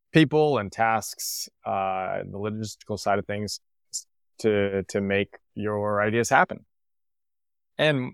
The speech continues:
monetizing fun things. So I've had, run a couple of little businesses. I ran some businesses growing up that put me through university. And then, uh, after university or during university, I started doing community theater and sort of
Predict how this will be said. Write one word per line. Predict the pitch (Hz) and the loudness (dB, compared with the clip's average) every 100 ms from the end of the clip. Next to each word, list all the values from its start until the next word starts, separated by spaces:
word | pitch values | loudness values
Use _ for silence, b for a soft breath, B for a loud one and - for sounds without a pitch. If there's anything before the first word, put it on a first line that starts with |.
| - | -12
monetizing | 151 143 127 120 120 117 117 120 120 123 123 - _ _ _ _ _ | -10 -4 0 0 4 4 4 0 -2 -4 -8 -12 _ _ _ _ _
fun | 131 143 | 0 0
things. | 151 135 - | 0 -2 -4
So | 104 | -4
I've | 104 95 | -4 -2
had, | 104 - | -4 -4
run | 113 110 110 104 | -4 -4 -4 -8
a | - | 0
couple | 131 120 | 0 2
of | 107 | 0
little | 120 139 | 0 0
businesses. | 98 101 117 120 123 117 - - | -2 -4 -6 -4 -4 -6 -12 -8
I | - 113 - - - _ _ _ _ _ | -2 0 0 -6 -16 _ _ _ _ _
ran | 113 110 104 | 0 0 0
some | 104 | -2
businesses | 101 107 101 98 | -2 -4 -6 -4
growing | 107 104 110 117 | 0 0 0 0
up | 147 | -2
that | 135 107 - - | -2 0 0 -4
put | 117 | -6
me | 110 | -6
through | 104 | -4
university. | 104 110 131 - 151 143 | -4 0 0 0 0 0
And | 101 | 0
then, | 104 104 101 - _ _ _ _ _ _ _ - - | 0 -2 -4 -10 _ _ _ _ _ _ _ -20 -6
uh, | 95 95 92 92 - _ _ _ _ _ _ _ _ _ _ - | -2 0 -2 -6 -12 _ _ _ _ _ _ _ _ _ _ 2
after | 101 98 104 | 2 2 0
university | 101 104 107 - | 0 0 -2 -4
or | 117 | -4
during | 92 135 127 | 2 2 2
university, | 110 104 123 117 101 | 0 0 0 0 0
I | 98 92 | 0 0
started | 95 - 110 107 101 95 - _ _ - | -4 -2 0 0 0 -2 -8 _ _ -6
doing | 104 98 | -4 -4
community | 104 107 110 104 101 | -6 -4 -4 -4 -6
theater | - 101 101 101 | -4 -2 0 2
and | 95 92 87 | 0 -2 -8
sort | |
of | 95 | -10